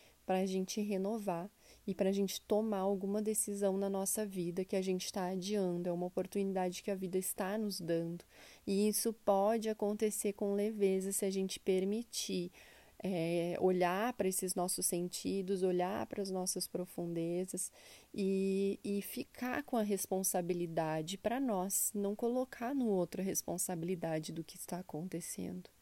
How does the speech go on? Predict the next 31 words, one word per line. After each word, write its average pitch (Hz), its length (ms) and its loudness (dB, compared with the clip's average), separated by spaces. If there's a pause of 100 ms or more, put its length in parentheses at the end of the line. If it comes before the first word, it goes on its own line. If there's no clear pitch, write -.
(800)
Então 190 200 2
é 185 100 2
isso. 196 580 2 (440)
Me 190 80 2
conta 202 300 4
lá 196 140 4
no 214 60 4
Instagram 196 520 2
o 190 40 -2
que 190 140 -6
que - 120 -10
tu 202 100 -4
tem 185 220 2
achado 185 640 0
aí 185 160 2
dessas 185 320 -2
conversas 175 1040 0
que - 100 -6
nós 180 200 -2
estamos 180 500 0
tendo. 180 500 0
Gratidão 180 800 -2
por 214 180 -4
ter 175 300 -2
ouvido 180 420 -4
até 170 240 -2
aqui 196 400 -6 (880)
e 233 140 2
até 226 320 0
a 233 60 -2
próxima. 202 800 0